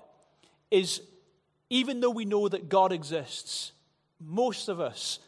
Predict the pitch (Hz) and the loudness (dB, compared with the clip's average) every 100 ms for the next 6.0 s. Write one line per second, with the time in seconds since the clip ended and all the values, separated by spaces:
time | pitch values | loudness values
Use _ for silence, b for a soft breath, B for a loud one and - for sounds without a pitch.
0 | b - 220 202 - 175 - 247 226 247 | b -4 -2 0 -4 -6 2 4 4 0
1 | 208 190 175 208 165 135 127 - - b | -4 -4 -2 -2 -4 -8 -8 -8 -10 b
2 | b b b _ _ - - 190 180 170 | b b b _ _ -10 0 2 4 2
3 | 196 175 180 - 175 156 147 131 - 175 | 2 2 2 0 2 4 2 -4 -2 2
4 | 151 156 151 147 131 104 - - b b | 2 0 -6 -6 -10 -10 -10 -10 b b
5 | b b - 185 - 208 208 - 190 165 | b b -8 -6 4 4 4 0 0 0